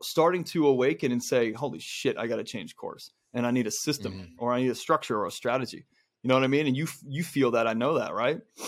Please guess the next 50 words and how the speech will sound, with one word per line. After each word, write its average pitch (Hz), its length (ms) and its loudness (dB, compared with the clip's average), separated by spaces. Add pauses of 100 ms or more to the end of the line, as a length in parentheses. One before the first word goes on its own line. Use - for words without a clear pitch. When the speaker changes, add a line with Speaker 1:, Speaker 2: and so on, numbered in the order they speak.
(600)
Speaker 2:
Yeah. 110 200 0 (460)
I'm 139 140 0
obsessing 147 560 2
over 104 300 2
it 104 80 -8
right 107 200 -2
now. 104 220 -6
In 127 60 -2
Speaker 1:
Yes. 139 120 4
Speaker 2:
fact, 120 240 2
I 113 140 0
was, 113 300 -4 (500)
was 104 140 -10
laughing 120 340 0
earlier 117 260 2
'cause 107 220 -6
we, 117 340 -6
we, 113 240 0
um, 101 340 0 (360)
just 139 240 2
before 143 300 0
this, 120 240 2
I 107 40 2
was 104 140 -2
on 104 80 -2
a 98 60 -8
call 104 320 0
with, 104 320 -4
uh, 98 140 -2
Dan 110 360 -2
Martell, 104 640 2 (560)
a - 60 -6
friend 113 400 0
who 101 120 -2
just 104 220 -2
put 117 100 2
out 104 120 4
a - 20 -2
book 104 240 0
called 98 300 -2
Buy 107 160 2
Back 104 260 0
Your 107 80 0
Time. 107 480 0 (540)
And 113 80 -2
I 120 80 4
was 120 180 2
explaining 135 600 2
to 110 60 -2
Dan 110 520 0